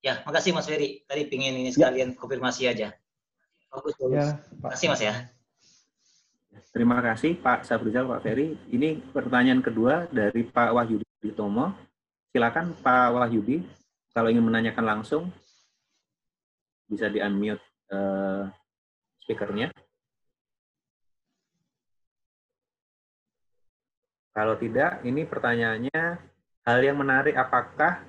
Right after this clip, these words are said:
Speaker 3: eh, hal yang menarik adalah ekstraksi abu batu bara. Apakah berarti batu bara yang mempunyai kandungan abu lebih tinggi, yang mempunyai potensi lebih tinggi mengandung R E E?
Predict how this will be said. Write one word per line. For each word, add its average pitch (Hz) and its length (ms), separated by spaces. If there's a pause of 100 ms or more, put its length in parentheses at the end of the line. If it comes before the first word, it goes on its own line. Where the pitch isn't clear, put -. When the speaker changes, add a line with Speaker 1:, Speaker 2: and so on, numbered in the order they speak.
(100)
Speaker 3:
eh, 120 160
hal 123 240
yang 120 80
menarik 117 240
adalah 123 320
ekstraksi 143 480 (160)
abu 123 240
batu 107 160
bara. 95 400
Apakah 131 480
berarti 107 320
batu 107 240
bara 110 240
yang 139 120
mempunyai 123 440
kandungan 117 400
abu 110 240
lebih 98 160
tinggi, 104 400 (720)
yang 135 160
mempunyai 123 240
potensi 120 320
lebih 107 160
tinggi 117 320
mengandung 110 320
R 95 80
E 90 160
E? 92 200